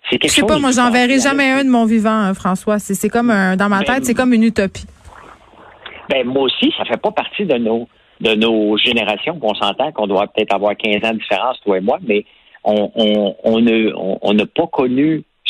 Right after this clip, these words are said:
Speaker 1: ça, c'est les fonds de pension à vie. C'était le modèle japonais, hein. Mais U S P S, euh,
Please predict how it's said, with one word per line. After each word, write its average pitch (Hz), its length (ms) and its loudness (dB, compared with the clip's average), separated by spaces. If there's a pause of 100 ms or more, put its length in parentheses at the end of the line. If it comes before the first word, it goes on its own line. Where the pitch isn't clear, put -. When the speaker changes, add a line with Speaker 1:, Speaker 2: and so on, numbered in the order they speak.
(160)
Speaker 1:
ça, 190 180 0 (120)
c'est 104 80 0
les 107 200 2
fonds 117 180 -2
de 104 80 -6
pension 101 480 -2
à 107 180 0
vie. 127 220 0 (260)
C'était 110 220 0
le 110 80 2
modèle 110 420 0
japonais, 110 560 -2
hein. 151 160 -2 (380)
Mais 208 240 2
U 247 160 4
S 156 100 0 (100)
P 202 120 2
S, - 920 -6
euh, 92 440 0